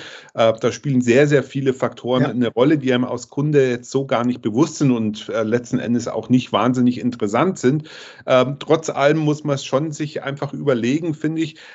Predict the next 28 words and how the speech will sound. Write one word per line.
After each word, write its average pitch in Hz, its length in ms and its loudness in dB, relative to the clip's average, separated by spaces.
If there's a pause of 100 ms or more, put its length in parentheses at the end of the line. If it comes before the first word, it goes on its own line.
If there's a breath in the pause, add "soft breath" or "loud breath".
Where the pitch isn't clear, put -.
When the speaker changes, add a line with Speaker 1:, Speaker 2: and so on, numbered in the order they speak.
(140)
Speaker 1:
weil, 131 340 6
äh, 131 160 0
das 135 300 -6
reine 135 240 0
Preisvergleichen, 143 1300 0
wo 135 100 0
kostet 139 460 -4
der 123 80 2
Chardonnay 127 460 0
fünf 147 280 -2
Euro 143 240 0
oder 127 220 2
zehn 147 240 0
Euro, 127 240 0
finde 131 260 -2
ich, 123 60 -4
führt 147 280 2
immer 131 220 2
ein 123 100 4
bisschen 139 300 0
in 127 120 4
die 120 200 0
Irre 143 260 6
und, 127 200 0
und 123 440 -6
eigentlich 131 380 2
vom, 120 240 0
vom 120 460 -2